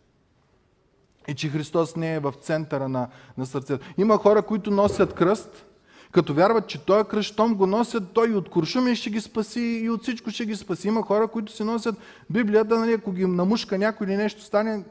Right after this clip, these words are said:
да удари първо Библията. Ама това е суеверна вяра.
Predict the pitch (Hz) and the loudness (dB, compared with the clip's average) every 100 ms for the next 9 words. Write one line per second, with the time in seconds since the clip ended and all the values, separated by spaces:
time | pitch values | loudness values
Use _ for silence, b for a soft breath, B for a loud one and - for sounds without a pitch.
0 | - 165 180 190 208 190 208 202 202 185 | -6 0 4 4 4 2 0 2 2 0
1 | B B 147 202 214 202 - 175 180 180 | B B -2 0 0 0 -2 0 0 -4
2 | 208 220 214 - - 175 165 208 208 202 | -2 0 0 -2 -2 0 2 0 0 -2
3 | 185 156 | -2 -4